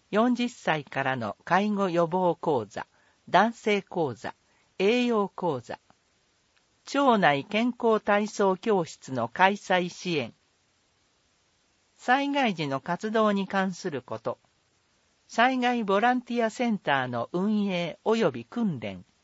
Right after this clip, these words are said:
市と共同運営。地域福祉活動と連携した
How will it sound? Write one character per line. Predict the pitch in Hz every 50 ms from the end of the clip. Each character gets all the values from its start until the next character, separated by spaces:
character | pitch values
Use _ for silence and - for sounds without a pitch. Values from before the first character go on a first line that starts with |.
| _ _ _ _ _ _ _ -
市 | - - 233 220
と | - 180 131
共 | - - 175 180 190 196
同 | 180 202 190 185 180 170
運 | - 175 160 147 127 101
営。 | 90 87 82 82 - _ _ _ _ _ _ _ _ _ _ _ _ _ _ _ _ _ _ _ _ _ _
地 | - - 277 269 240 214
域 | - - 160 165
福 | - 196 196 -
祉 | 247 - - 240
活 | - 247 247 240 - 180
動 | 156 147 131 131
と | - - 127 127
連 | 160 196 220 226 214 -
携 | 214 196 180 190
し | 180 -
た | - - 151 147